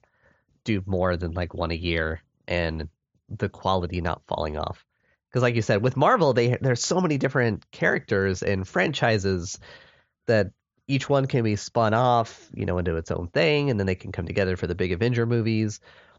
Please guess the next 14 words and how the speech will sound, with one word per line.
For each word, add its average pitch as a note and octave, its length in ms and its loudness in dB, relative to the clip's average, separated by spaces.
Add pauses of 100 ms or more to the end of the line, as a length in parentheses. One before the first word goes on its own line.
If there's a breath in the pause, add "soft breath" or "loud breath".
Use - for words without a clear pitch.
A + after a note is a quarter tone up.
(120)
It, A2 200 4
it B2 100 4
makes C3 260 0
sense B2+ 440 0
that F#2 120 -2
they G2 120 0
could F#2 140 -4
have F2+ 520 0 (1080)
multiple G#2 460 0
movies A2 380 0
in F2 80 -2
a F#2 40 -4
year, C3+ 560 2 (460 soft breath)
and F#2+ 480 0